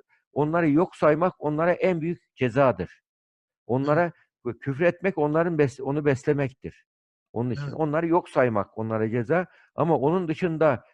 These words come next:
Speaker 1: hakikati arama dürtüsüyle soran, eden kişiler varsa onlara da doğruları anlatmak gerekiyor sosyal medya mecralarında. Sosyal medyada söz dili değil, sosyal medyanın da hal dili var. Beden dilimiz de ifade ediyor. Biraz önce bak söyledim, ha,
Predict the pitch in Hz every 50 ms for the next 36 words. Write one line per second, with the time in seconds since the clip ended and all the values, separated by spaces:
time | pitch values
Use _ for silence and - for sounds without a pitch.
0 | _ _ _ - 131 - - 151 135 - 175 160 - 165 139 139 139 139 156 156
1 | 135 120 135 131 123 - - 131 - - 147 135 135 139 127 120 - - 139 127
2 | 135 131 131 123 - - 123 120 139 143 135 131 123 113 _ _ _ _ _ _
3 | - 120 - - 139 143 143 135 135 143 170 190 165 - 196 175 170 165 _ _
4 | _ _ _ - 117 127 135 143 151 175 170 160 156 127 135 139 147 147 151 143
5 | 147 151 165 151 139 135 135 135 139 135 - 151 156 139 - _ - 110 95 95
6 | 87 - - 92 82 80 80 - - 120 107 - - 120 107 104 104 104 95 101
7 | 98 98 104 101 98 90 113 104 104 110 107 110 123 131 185 180 - _ _ _
8 | _ _ _ _ - 135 135 127 - 180 170 160 156 151 156 131 147 160 160 160
9 | 147 - 170 175 160 - _ _ _ _ _ - 147 151 143 127 117 151 160 143
10 | 170 156 135 165 160 147 117 95 - - - - 135 123 131 - 151 147 143 147
11 | 139 131 131 143 165 180 165 143 123 104 127 123 117 101 101 110 95 101 90 85
12 | 80 73 - _ _ _ _ _ _ _ _ _ _ _ _ _ _ _ _ _
13 | - 117 120 117 147 147 147 139 143 139 147 156 175 175 147 139 160 131 - -
14 | 104 - 107 101 98 92 80 85 82 - 85 87 87 107 110 127 131 117 131 127
15 | 127 139 143 - 131 123 _ - 120 117 127 117 110 107 107